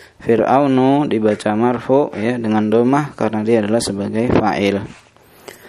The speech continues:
Ar-Rasula dia dibaca mansub karena sebagai maf'ul bih atau objek.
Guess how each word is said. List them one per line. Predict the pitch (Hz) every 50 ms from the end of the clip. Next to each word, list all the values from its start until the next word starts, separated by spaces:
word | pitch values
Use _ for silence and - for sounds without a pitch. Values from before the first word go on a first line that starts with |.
| - - - - - -
Ar-Rasula | - 113 113 113 120 120 117 - - 175 170 151 139 143 143 127
dia | 127 135 123
dibaca | 117 110 107 107 101 101 104 107
mansub | 110 117 123 127 123 - - 151 147 - - -
karena | - 117 110 110 113 120 123
sebagai | - - 101 101 101 113 117
maf'ul | 113 110 110 104 - - - 117 131 131 117
bih | 110 110 110 110 113 - -
atau | 110 104 - - 117 127 - - 107 104
objek. | 107 - - - 104 98 98 - _ - - - -